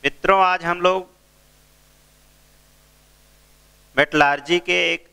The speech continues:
ऐसे महत्वपूर्ण टॉपिक के बारे में अध्ययन करेंगे जिसका इंडस्ट्रियल क्षेत्र में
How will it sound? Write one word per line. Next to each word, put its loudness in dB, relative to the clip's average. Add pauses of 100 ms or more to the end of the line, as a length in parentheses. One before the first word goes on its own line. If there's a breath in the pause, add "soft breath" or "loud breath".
ऐसे 0 (880)
महत्वपूर्ण -2
टॉपिक 0
के 0
बारे 2
में -6 (3000)
अध्ययन -2
करेंगे 0 (1400)
जिसका 0 (1600)
इंडस्ट्रियल 0
क्षेत्र -4
में -4